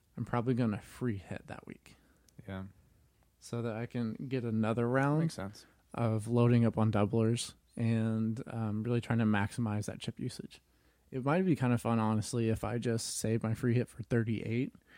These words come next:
Speaker 1: and just free hit the best possible team in the last week. So that's something else I'm considering. I heard someone say that they always save their bench boost for the very last, um, match week of the, of the season.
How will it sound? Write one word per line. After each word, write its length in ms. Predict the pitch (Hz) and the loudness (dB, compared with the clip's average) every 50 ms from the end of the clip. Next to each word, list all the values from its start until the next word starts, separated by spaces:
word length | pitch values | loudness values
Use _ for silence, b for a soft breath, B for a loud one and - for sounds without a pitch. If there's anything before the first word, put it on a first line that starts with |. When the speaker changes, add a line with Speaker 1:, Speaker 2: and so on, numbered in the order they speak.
| b b b b b - | b b b b b -4
Speaker 1:
and 200 | 127 131 135 127 | 0 2 2 2
just 280 | 120 117 110 - - - | 2 -2 -4 -6 -12 -16
free 260 | - - - 135 127 | -12 -4 0 0 2
hit 200 | 110 123 127 - | 2 2 0 0
the 60 | - 117 | 0 2
best 240 | 117 113 113 - - | 2 2 2 0 0
possible 320 | 120 110 107 - - 120 | -2 -2 -2 -2 -4 -2
team 180 | 107 - 107 104 | -2 0 0 0
in 40 | 101 | 0
the 60 | 98 | -2
last 280 | 92 95 92 - - - | -2 -4 -6 -6 -8 -12
week. 260 | - - - - - - _ B B B B B B B B B B _ | -12 -14 -14 -16 -20 -20 _ B B B B B B B B B B _
So 300 | - - 120 113 110 107 | -6 -4 -4 -4 -2 -4
that's 160 | 117 120 - | -4 -4 0
something 240 | - 139 131 127 117 | 0 2 2 2 2
else 200 | 110 110 110 - | 2 0 2 2
I'm 80 | 127 113 | 0 0
considering. 400 | - 131 120 - 127 127 127 127 123 | 0 0 0 2 2 2 2 4 4
I 40 | |
heard 220 | 117 117 120 123 - | 4 4 4 4 4
someone 340 | - 127 120 120 117 113 - | 4 4 6 6 6 6 4
say 160 | 113 107 107 | 4 2 2
that 140 | 107 110 - | 2 0 0
they 100 | 113 104 | 0 2
always 300 | 104 107 107 110 104 - | 2 4 4 4 2 0
save 480 | - 117 107 107 113 110 104 104 - | 0 0 0 2 2 0 -2 -4 -4
their 260 | - 107 104 101 98 | -4 -2 -2 -2 -2
bench 360 | 95 - 107 104 110 104 - - | -2 0 0 0 0 -2 -2 0
boost 460 | - 127 131 135 - - - - - b b b b b b b b | 0 2 2 2 -2 -6 -14 -18 -20 b b b b b b b b
for 140 | _ - 120 | _ -6 -4
the 80 | 110 110 | -4 0
very 240 | - 113 110 107 | 2 2 4 4
last, 480 | 107 107 104 104 - - - - - - 349 269 247 - | 4 2 0 0 -2 -6 -10 -12 -14 -10 -8 -8 -6 -2
um, 460 | 135 123 113 104 98 101 - - - - | -2 0 0 0 -2 -4 -6 -8 -8 -4
match 340 | - 135 110 101 - - - | -2 -2 -2 -2 -2 -2 -2
week 220 | 120 120 127 - - | -2 -2 -2 -2 -4
of 120 | 139 131 | -4 -2
the, 140 | 139 139 143 - _ | 0 -2 -2 -2 _
of 100 | 151 135 120 | -4 -2 -2
the 60 | 117 | -2
season. 460 | - - 143 135 135 147 147 151 147 | 2 2 4 4 6 6 6 4 4